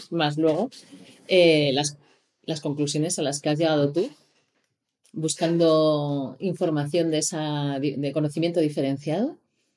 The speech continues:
¿vale? Y sacando conclusiones de tus propias experiencias, ¿vale? De cuando las cosas nos van bien o nos van mal, pues yo me voy sacando mis conclusiones de, de cómo hay que hacerlo bien y cómo hay que hacerlo mal,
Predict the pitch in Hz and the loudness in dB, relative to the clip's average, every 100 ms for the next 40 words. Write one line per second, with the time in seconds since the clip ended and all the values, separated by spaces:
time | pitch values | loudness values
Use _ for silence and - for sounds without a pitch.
0 | _ _ 156 180 285 214 151 151 160 156 | _ _ -4 -2 -2 -2 -4 -2 -2 0
1 | 151 147 143 170 170 202 185 143 - 151 | 0 0 0 2 2 2 0 -2 -2 0
2 | 143 139 123 - 107 98 113 113 143 - | 0 -2 -4 -6 -6 -6 -8 -14 -14 -16
3 | _ _ _ 139 147 147 - _ _ _ | _ _ _ -6 -4 -4 -10 _ _ _
4 | _ _ _ 139 147 135 120 123 160 156 | _ _ _ -4 0 2 2 2 0 0
5 | 151 143 151 147 160 185 143 135 143 147 | 0 2 2 4 4 4 2 0 0 0
6 | 170 240 139 143 139 143 131 127 139 143 | 0 -2 -2 0 2 0 -2 -4 -4 -2
7 | 123 - 120 120 - 127 143 151 131 117 | -4 -6 -8 -6 -6 -2 -2 -2 -2 -2
8 | 107 101 - _ _ _ _ _ _ - | -4 -8 -12 _ _ _ _ _ _ -10
9 | 123 135 143 139 135 123 127 156 120 120 | -4 -2 0 -2 -2 -2 -2 -2 -2 -2
10 | 123 120 120 117 107 | -2 -10 -10 -10 -10